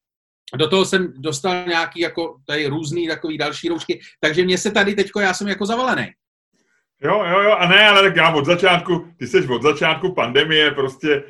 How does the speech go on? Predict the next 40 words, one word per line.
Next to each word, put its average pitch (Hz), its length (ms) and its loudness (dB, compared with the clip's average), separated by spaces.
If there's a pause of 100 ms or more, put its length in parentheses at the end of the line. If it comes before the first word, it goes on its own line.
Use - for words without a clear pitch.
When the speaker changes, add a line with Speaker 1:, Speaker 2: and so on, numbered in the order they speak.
(200)
Speaker 2:
trošku 117 300 -6
takový 139 260 2
rouškovej 135 580 2
typ, 110 280 -4
já, 117 120 0 (260)
ne-, 120 240 -16
nezapírej 165 640 2
to, 165 80 -4
Luďku. 127 360 -8 (220)
Speaker 1:
Hele, 254 100 2
mám 233 120 4
Speaker 2:
Dobře, 226 140 2
Speaker 1:
krabici - 280 4
Speaker 2:
hele. 247 140 4
Speaker 1:
gumových 247 280 -2
rukavic. 247 420 -2 (360)
Mám 180 100 -6
krabici 226 380 -2
gumových 226 360 -4
rukavic, 214 380 -4
kamaráde. 160 440 -4 (280)
Tu 185 80 -8
jsem 262 120 0
Speaker 2:
Hele, 208 180 6
já 180 80 8
Speaker 1:
koupil 254 120 4
Speaker 2:
myslím, 220 160 0
Speaker 1:
v - 20 0
Mačku. 220 160 4
Speaker 2:
že 208 320 4
pojďme 175 260 2
si 220 160 -2
Speaker 1:
Byla 233 240 6
Speaker 2:
říct 202 140 -2
Speaker 1:
poslední, 254 640 0
byla 214 260 0
poslední, 262 420 -2
ještě 226 260 -6
byla 262 200 0
otevřená, 190 640 -2